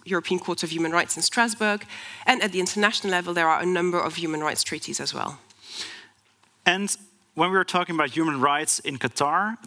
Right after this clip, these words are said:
Speaker 2: Paul just mentioned the situation of the migrant workers, especially those from Nepal and India. Um,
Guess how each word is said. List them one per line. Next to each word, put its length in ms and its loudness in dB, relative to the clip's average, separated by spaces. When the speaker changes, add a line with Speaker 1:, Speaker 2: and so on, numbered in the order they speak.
Speaker 2:
Paul 200 2
just 260 0
mentioned 460 0
the 260 2
situation 540 0
of 80 -8
the 80 0
migrant 480 0
workers, 520 0
especially 460 0
those 260 0
from 240 -4
Nepal 520 0
and 100 -4
India. 380 -2
Um, 320 2